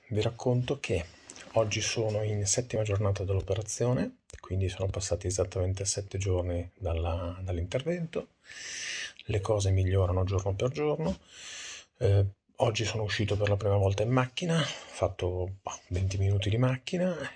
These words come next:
e, mm, due passi per fare delle commissioni. Sono tornato a casa abbastanza stanco, però insomma tutto sommato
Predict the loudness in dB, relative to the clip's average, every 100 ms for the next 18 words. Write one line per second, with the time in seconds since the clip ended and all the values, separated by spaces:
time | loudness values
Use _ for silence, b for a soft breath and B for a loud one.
0 | B -4 -2 2 2 2 2 0 0 0
1 | -2 -2 -4 -4 -4 0 -2 0 0 0
2 | -4 -4 -4 -4 -2 0 2 0 0 -2
3 | -2 -2 -2 2 4 2 0 B B B
4 | B B 2 4 4 4 2 2 2 2
5 | 4 2 2 0 -2 -2 0 -2 -2 -6
6 | -6 -2 -2 -2 -2 -2 -2 -2 -4 -8
7 | -8 -4 -2 -2 0 -2 -4